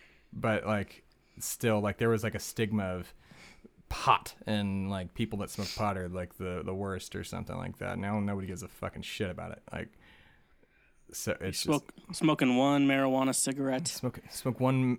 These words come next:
Speaker 1: If you inhale one singular marijuana, this is what you'll look like. That meme is the funniest one I've ever seen. Um, but yeah, um, when it breaks down, no, I don't think they did anything new.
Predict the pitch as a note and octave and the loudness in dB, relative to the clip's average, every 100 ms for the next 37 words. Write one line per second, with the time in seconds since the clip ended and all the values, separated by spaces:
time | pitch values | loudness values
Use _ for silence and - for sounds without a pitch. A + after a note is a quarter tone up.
0 | - A2 - - D3 D3 A#2+ B2+ G#2+ A2 | -2 -10 -8 -4 0 0 4 4 4 4
1 | B2+ C#3+ C3+ C3+ B2+ A#2+ A2 A2 A2+ G#2+ | 4 2 0 2 2 4 4 4 4 2
2 | G2+ G#2 A2 A2+ A2 - - _ - B2+ | 2 2 2 0 -2 -8 -20 _ -2 0
3 | A2 F2+ F#2 F#2+ F2+ G#2 G2 F2+ F#2 E2+ | 0 -6 -6 -6 -4 -4 -4 -8 -8 -8
4 | D#2 - - _ _ _ - F#2+ F#2 F2 | -10 -16 -20 _ _ _ -2 0 0 0
5 | - F2 F#2+ - - F2+ E2 - E2+ E2+ | -2 -6 -6 -10 -6 -4 -4 -6 -8 -8
6 | E2+ - - F2 E2+ F2 - E2+ - - | -10 -14 -16 -12 -10 -10 -8 -8 -10 -16
7 | - - - - - D#2 D#2 E2+ - - | -20 -20 -20 -20 -8 -4 -4 -6 -8 -14
8 | _ _ _ _ _ _ - C3+ A#2+ A2+ | _ _ _ _ _ _ 4 6 6 4
9 | - B2+ B2+ A#2 A2 - - - - _ | 0 2 4 6 4 0 -10 -20 -20 _
10 | _ _ _ _ _ _ _ _ _ - | _ _ _ _ _ _ _ _ _ 4
11 | A3+ G#3 F#3 - - - E3+ - C3+ B2+ | 8 8 6 0 -2 8 8 8 8 8
12 | B2+ B2 B2+ C3 A2+ G#2+ - E3+ C#3 A2+ | 8 6 6 8 8 6 8 8 6 4
13 | A2 A2+ G#2+ G#2 - F#2+ E2+ | 4 4 2 0 -2 -6 -6